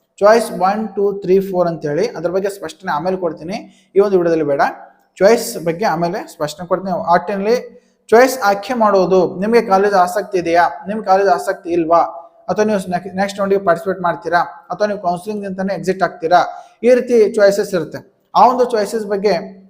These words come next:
ನಿಮ್ಗೆ ಆ ಚಾಯ್ಸಸ್ ಎಂಟ್ರಿ ಮಾಡೋ ಅವಕಾಶ ಯಾವಾಗ ಅಂದ್ರೆ, ನಾಲ್ಕು ಎಂಟು ಎರಡ್ ಸಾವಿರದ ಇಪ್ಪತ್ತೈದರಿಂದ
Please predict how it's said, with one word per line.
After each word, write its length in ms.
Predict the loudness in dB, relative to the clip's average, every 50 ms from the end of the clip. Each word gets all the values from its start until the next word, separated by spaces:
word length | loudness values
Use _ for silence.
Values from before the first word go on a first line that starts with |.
| _ _ _ _ -4
ನಿಮ್ಗೆ 360 | -2 4 4 4 4 4 0
ಆ 140 | 0 0 0
ಚಾಯ್ಸಸ್ 380 | 2 2 0 0 0 -2 -4 -4
ಎಂಟ್ರಿ 240 | -4 0 0 2
ಮಾಡೋ 220 | 4 4 4 6 6
ಅವಕಾಶ 340 | 4 4 4 2 2 2 2
ಯಾವಾಗ 200 | 2 2 2 2
ಅಂದ್ರೆ, 500 | 0 0 2 2 0 0 0 -4 -14 -20 -20 _ _
ನಾಲ್ಕು 520 | 2 4 4 6 4 2 0 2 4 4 4
ಎಂಟು 320 | 4 2 -2 -2 0 2
ಎರಡ್ 200 | 4 4 4 2
ಸಾವಿರದ 160 | 0 -4 -6
ಇಪ್ಪತ್ತೈದರಿಂದ 720 | -4 -4 -6 -6 -4 -4 -4 -2 -2 -2 -4 -6 -8 0 2